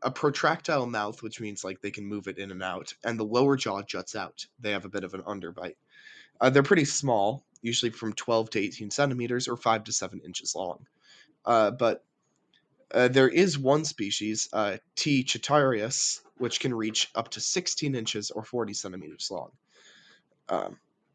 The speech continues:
so they're also, uh, pretty popular for being in, like, aquariums and stuff, but they're pretty difficult to feed because they really prefer live prey, so you have to supply 'em with insects.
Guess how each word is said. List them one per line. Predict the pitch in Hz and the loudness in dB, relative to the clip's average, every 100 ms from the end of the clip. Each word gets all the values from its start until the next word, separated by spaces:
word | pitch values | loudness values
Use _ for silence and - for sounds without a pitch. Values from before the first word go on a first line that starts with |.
| _ _ _ _ _ _ - | _ _ _ _ _ _ -4
so | - 143 127 131 - _ _ _ - | 8 10 10 6 -4 _ _ _ 4
they're | 165 160 | 8 10
also, | 170 185 151 131 123 131 _ _ _ _ _ | 8 6 4 4 2 -4 _ _ _ _ _
uh, | - 104 | -2 0
pretty | 113 190 190 | 2 2 2
popular | 147 143 135 135 120 117 | 2 0 0 -2 -2 -4
for | 113 113 104 101 - _ _ - | -6 -6 -6 -6 -10 _ _ -6
being | 131 117 | -2 -2
in, | 110 | -2
like, | 98 - | -6 -8
aquariums | - 185 175 117 107 110 | -2 2 4 2 -4 -6
and | 107 | -6
stuff, | 110 - | -6 -6
but | 113 107 | -8 -6
they're | 110 101 | -4 -6
pretty | - - 160 120 | -8 -4 -2 -2
difficult | 113 117 110 110 104 - | -2 -4 -6 -6 -10 -10
to | |
feed | - 127 107 | -6 -6 -4
because | 104 101 95 | -8 -8 -8
they | 101 | -6
really | 98 104 104 | -4 -4 -6
prefer | - 107 95 92 | -10 -12 -8 -6
live | 92 87 - | -6 -8 -10
prey, | - 85 - | -10 -10 -10
so | - 104 | -8 -6
you | |
have | 90 | -8
to | - 90 - | -8 -14 -10
supply | - - 107 | -6 -6 -6
'em | 90 | -8
with | 85 - | -8 -12
insects. | 85 - - - - - | -10 -10 -10 -8 -6 -6